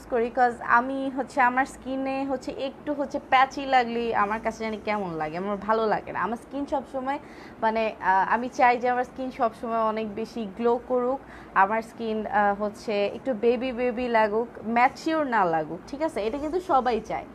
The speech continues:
So, আমি কিন্তু, আহ, এটা ইউজ করার আগে আমি আরেকটা এক্সফোলিয়েটর ইউজ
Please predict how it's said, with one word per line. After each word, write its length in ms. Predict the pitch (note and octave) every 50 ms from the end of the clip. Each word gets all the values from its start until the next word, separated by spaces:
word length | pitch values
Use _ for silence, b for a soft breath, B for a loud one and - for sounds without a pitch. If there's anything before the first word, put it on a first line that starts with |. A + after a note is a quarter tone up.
| B B B B B B B - - -
So, 220 | - D#4 C#4 C4 C4+ -
আমি 280 | - A3 A#3+ A#3 C4+ C#4
কিন্তু, 440 | C4+ C#4 C#4+ C#4 B3+ - D4+ D#4+ E4
আহ, 420 | - - A3+ A3 A3 A3 G#3+ G#3 -
এটা 280 | - B3 C#4+ - D4+ D4
ইউজ 300 | C#4 - B3+ C4+ C#4+ C#4 - -
করার 200 | C#4+ C4+ C4 C4
আগে 200 | B3 A#3+ A3+ A#3+
আমি 200 | A#3+ A#3 A3+ G#3+
আরেকটা 380 | G3+ G3 G3+ G3+ G3+ A#3+ A#3
এক্সফোলিয়েটর 640 | A3+ A3+ - - A3+ A3+ A3+ A3+ A3+ A#3 A#3 B3 C4
ইউজ 220 | C4 C4 C4 C4